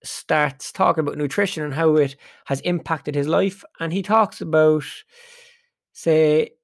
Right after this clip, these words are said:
what do you say? He goes, "Dietary fat drives satiety. Dietary sugar drives hunger. The sugar effect dominates. Control your appetite accordingly." But first of all, see, this is where I,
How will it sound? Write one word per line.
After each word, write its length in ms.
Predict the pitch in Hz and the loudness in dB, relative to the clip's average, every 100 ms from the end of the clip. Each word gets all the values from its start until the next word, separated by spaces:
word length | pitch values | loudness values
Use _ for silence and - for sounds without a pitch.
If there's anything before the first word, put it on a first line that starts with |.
| _ _ - | _ _ -20
what 140 | 165 | -14
do 80 | 180 | -12
you 60 | |
say? 300 | 147 151 123 - _ _ | -8 -6 -6 -10 _ _
He 100 | 175 | 0
goes, 200 | 185 170 - | 2 2 4
"Dietary 440 | 220 220 214 220 | 6 6 4 -2
fat 420 | 190 - 160 143 - 156 | -2 0 0 -2 -8 -6
drives 500 | 143 147 143 135 - | 2 2 2 -2 -12
satiety. 760 | - 135 156 139 123 123 120 _ _ _ _ - | -12 -8 -4 -4 -4 -10 -12 _ _ _ _ 0
Dietary 560 | 160 170 160 - 160 - | 2 2 0 -4 -4 -4
sugar 520 | - 185 165 160 - | -2 0 2 -2 -4
drives 400 | - 156 147 143 | -2 0 0 -4
hunger. 540 | - 180 156 131 127 127 _ _ _ _ | -6 -4 -4 -4 -6 -12 _ _ _ _
The 80 | 139 | -10
sugar 380 | - 175 160 165 | -2 2 2 0
effect 520 | - - 151 - _ _ _ - | -2 -6 -8 -8 _ _ _ -4
dominates. 600 | 190 180 175 170 - - | -2 -2 -2 -4 -8 -16
Control 440 | - 147 - 165 156 | -12 -10 -2 0 2
your 200 | 156 - | 0 -2
appetite 600 | 156 143 143 143 139 135 _ _ _ | -6 -6 -8 -6 -6 -8 _ _ _
accordingly." 680 | - - 139 131 127 123 117 _ _ _ _ - | -20 -6 -2 -2 -4 -8 -12 _ _ _ _ -14
But 120 | 143 | -4
first 360 | 262 262 - | 0 0 -2
of 100 | 214 | -2
all, 260 | 208 208 208 _ _ _ _ _ _ _ _ - | 2 2 2 _ _ _ _ _ _ _ _ -20
see, 160 | - | -16
this 200 | 202 - | -14 -12
is 60 | 180 | -8
where 180 | 180 | -4
I, 140 | 190 | -4